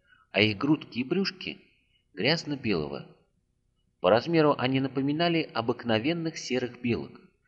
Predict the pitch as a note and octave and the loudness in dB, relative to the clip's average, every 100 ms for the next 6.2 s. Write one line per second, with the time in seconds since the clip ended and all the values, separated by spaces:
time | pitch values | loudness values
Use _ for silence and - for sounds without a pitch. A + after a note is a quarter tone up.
0 | _ _ _ - G#2 C3 C#3 - C#3+ C3 | _ _ _ 0 4 6 6 2 0 2
1 | C3+ C#3 - A#2 - F3+ D#3+ - B2+ A#2+ | 2 2 4 2 4 2 2 0 -2 -2
2 | C3+ D3 D3 B2+ F2+ G#2 C3 F3 F#3 - | -2 0 2 2 0 0 0 2 0 -4
3 | E2+ - _ _ _ _ G#2+ C3 - F#3 | -14 -14 _ _ _ _ -2 -2 -2 -6
4 | - E2+ - - - _ _ - G#2 - | -8 -8 -6 -6 -10 _ _ -4 -4 0
5 | B2+ A#2+ D#3+ F#3+ F#3 E3+ E3+ - G2+ F2+ | 0 0 0 0 0 -4 -4 -4 -4 -4
6 | - | -8